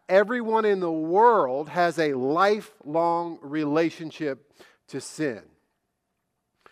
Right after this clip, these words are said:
Uh, several years ago in the state of California, uh, farmers were very alarmed,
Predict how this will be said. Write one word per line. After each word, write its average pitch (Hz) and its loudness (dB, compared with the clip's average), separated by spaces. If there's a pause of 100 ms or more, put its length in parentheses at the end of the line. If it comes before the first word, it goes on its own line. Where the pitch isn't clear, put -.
(540)
Uh, - -8
several 220 4
years 196 -2
ago 165 2
in 175 -2
the 165 -2
state 196 0
of 170 -8
California, 185 -2 (340)
uh, 139 -6
farmers 190 0
were 160 0
very 202 2
alarmed, 165 2